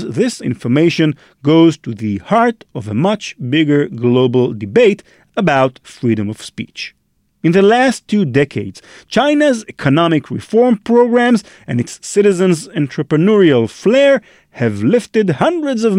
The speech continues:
millions of Chinese people out of poverty. Indeed, this great nation is at the heart of much economic progress and development in the world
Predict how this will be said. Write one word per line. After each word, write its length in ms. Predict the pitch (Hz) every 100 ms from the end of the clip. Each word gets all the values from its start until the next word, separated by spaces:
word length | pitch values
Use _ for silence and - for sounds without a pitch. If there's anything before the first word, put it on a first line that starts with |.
| 214
millions 380 | 277 254 226 170
of 220 | 151 120
Chinese 680 | - 160 165 135 135 123 104
people 440 | - 285 285 277 - _ _
out 260 | 135 120 123
of 160 | 131 -
poverty. 600 | 151 127 101 - - _ _ _ _ -
Indeed, 440 | 127 123 165 139 _ _ _
this 340 | 123 147 - -
great 540 | 110 113 190 311 285
nation 560 | 247 233 294 - 107 92 _
is 300 | - 131 110 -
at 140 | 131
the 160 | 110 110
heart 340 | 131 170 175 _ - -
of 280 | 117 104 104
much 480 | 131 220 220 - _
economic 720 | 123 - 110 120 220 240 -
progress 540 | - 147 131 131 131 - _ -
and 300 | 110 95 92
development 720 | - 104 131 262 - 120 113 - _ _ -
in 120 | 170
the 100 | 185
world 420 | 135 101 98 92